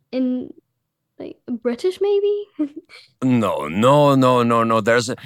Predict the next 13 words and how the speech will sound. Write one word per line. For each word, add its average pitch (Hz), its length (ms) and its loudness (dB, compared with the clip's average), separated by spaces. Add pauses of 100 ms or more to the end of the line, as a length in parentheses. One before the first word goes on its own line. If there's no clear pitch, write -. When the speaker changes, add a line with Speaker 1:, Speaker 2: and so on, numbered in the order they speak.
(140)
Speaker 2:
there, 113 220 2
there's 127 320 0
once 147 440 2
beaten 123 760 0
for 104 680 0
the 107 280 -2
Italian 107 540 -2
speak-, 107 460 -8
speaking 107 520 -6
folks, 92 500 -4
so. 85 600 -6 (1300)
<laughs> 151 300 2 (2750)
Speaker 1:
Mm. 262 220 -12